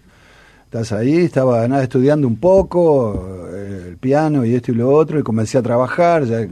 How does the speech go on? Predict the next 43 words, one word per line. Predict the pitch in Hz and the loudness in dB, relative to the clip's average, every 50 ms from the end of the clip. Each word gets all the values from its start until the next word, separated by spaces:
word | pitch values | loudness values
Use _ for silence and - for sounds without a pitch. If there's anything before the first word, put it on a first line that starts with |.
| - 92 - | -10 -14 -10
cuando | - 117 110 110 | -8 -6 -4 -4
empiezan | 110 107 139 131 156 147 135 | -4 -4 -4 -2 -2 -2 -2
a | |
aparecer | 120 120 117 110 - 127 | -2 -2 -4 -4 -4 -4
los | 123 117 117 | -4 -4 -4
tra-, | - 110 110 - - - - - - - - - - - - - _ | -4 -6 -6 -6 -10 -20 -20 -20 -20 -20 -20 -20 -20 -20 -20 -20 _
los | _ 117 117 113 | _ -4 -4 -2
trabajos, | - 113 120 127 143 147 147 143 - 143 120 | 0 0 2 4 4 4 2 2 0 0 0
la, | 117 113 110 107 107 | 2 0 -2 -2 -4
la | 104 98 | -4 -6
conexión | - - 117 110 110 104 - - 135 131 127 | -4 -2 -2 -2 -2 -4 -4 -2 -2 -2 0
con, | 123 127 113 | -2 -4 -4
tocando | 110 117 98 - 127 123 120 | -4 -6 -6 -2 -2 -2 0
con | 110 117 117 | 0 -2 -4
otros | 120 107 127 131 123 | -2 -2 -2 -2 0
músicos, | 123 135 151 151 - - 160 143 - 160 143 135 | 0 0 -2 -2 -2 -4 -4 -2 -2 -4 -4 -4
comienzan | - 131 113 104 120 123 113 127 117 | -6 -6 -4 -2 -2 -2 -2 -4 -4
a | 113 | -4
suceder | 101 104 104 92 113 117 127 123 | -6 -8 -6 -4 -4 -2 -2 -4
otras | 120 113 101 98 - | -4 -6 -10 -12 -8
cosas, | - 135 139 139 - 151 143 143 | -2 -2 -2 0 0 2 2 2
uno | 139 127 127 123 101 | 2 2 0 -2 -4
sale | - - - - 185 180 175 147 127 | -6 -6 0 2 2 2 4 4 2
de | 120 110 | 2 0
su | 110 - 107 80 | -4 -8 -14 -12
casa. | - 92 87 - - - 82 71 - _ _ _ _ - - - - _ _ _ | -12 -10 -10 -10 -12 -14 -16 -18 -18 _ _ _ _ -20 -20 -20 -20 _ _ _
Yo | - 381 381 | -2 0 0
estuve | 381 - - 320 - | 0 0 -2 -2 -2
en | 139 - | 0 0
casa | 175 180 180 - 160 139 | 0 0 2 2 -2 -2
hasta | 120 135 110 | 0 0 0
los, | 104 107 104 | 0 0 -2
qué | - - 175 214 247 | -2 -4 -4 -4 -4
sé | 113 - - 110 101 | -6 -4 -4 -4 -2
yo, | 110 143 147 | 0 0 0
hasta | 120 120 110 | 0 0 -4
los | 98 95 | -6 -4
trece | - 135 151 135 - 110 117 | -4 -4 -4 -4 -4 -4 -2
años, | 143 156 147 110 90 90 101 | -2 0 -2 -2 -4 -6 -6
¿eh? | 113 131 | -6 -4
No, | 131 123 131 131 107 90 92 90 95 | -4 -4 -4 -6 -6 -10 -12 -16 -16
no, | - - - - _ _ _ _ _ | -16 -16 -16 -18 _ _ _ _ _
no. | - 120 117 85 87 - | -12 -12 -12 -12 -14 -18